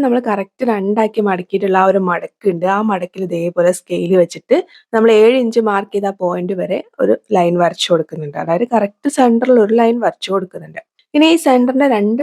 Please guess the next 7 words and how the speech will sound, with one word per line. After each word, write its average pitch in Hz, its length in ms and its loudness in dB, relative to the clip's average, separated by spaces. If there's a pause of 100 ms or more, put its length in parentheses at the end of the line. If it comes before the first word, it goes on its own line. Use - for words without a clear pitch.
സൈഡിലേക്കായിട്ട് 190 760 -6 (100)
കാൽ 196 340 0
ഇഞ്ച്, 180 300 -4
കാൽ 175 300 -4
ഇഞ്ച് 165 180 -10
ഇതേപോലെ 156 480 -6 (120)
അടയാളപ്പെടുത്തി 175 640 -4